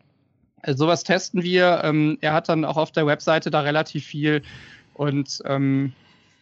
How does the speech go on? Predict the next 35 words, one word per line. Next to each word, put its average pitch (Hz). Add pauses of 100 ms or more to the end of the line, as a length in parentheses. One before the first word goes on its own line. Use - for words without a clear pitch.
(180)
H 156
T 170
W 160
Berlin 165
kann 180
ich 170
ganz 165
dringend 160
empfehlen. 160
Also 143
die 143
haben 156
auch 147
sehr, 160
sehr 180
viel 160
Aufklärung 160
bezüglich, 151
äh, 147
Balkonsolar 151
gemacht. 147
Das 143
kann 147
ich 147
total 147
empfehlen. 147
Der 143
Balkonsolarverein 151
Freiburg, 165
der 156
macht 156
da 151
ganz, 151
ganz 151
viel. 151